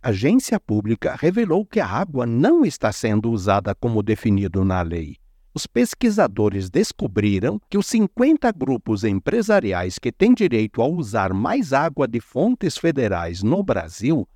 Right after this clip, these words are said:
concentram nada menos do que cinco trilhões e duzentos bilhões de litros de água por ano.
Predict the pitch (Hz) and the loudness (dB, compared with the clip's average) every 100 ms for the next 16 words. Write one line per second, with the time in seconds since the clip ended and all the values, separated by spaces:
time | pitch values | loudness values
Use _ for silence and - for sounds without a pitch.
0 | _ 220 214 - 233 240 226 208 180 208 | _ 0 0 2 2 4 4 2 2 2
1 | 247 226 151 202 208 165 180 - 147 - | 2 2 2 2 2 0 -2 -2 -4 0
2 | 226 285 247 - 247 285 170 117 104 107 | 2 2 0 -4 2 2 2 2 2 0
3 | - - 202 220 190 107 196 254 233 175 | -4 -6 -2 0 0 2 2 4 2 -4
4 | - 311 269 151 175 247 170 - 175 135 | -2 -4 -2 0 2 4 2 0 -2 0
5 | 233 - 202 175 190 131 151 190 202 - | -2 0 -2 0 -2 -2 -2 0 -2 -2
6 | - 269 202 190 170 104 | -2 0 4 4 2 0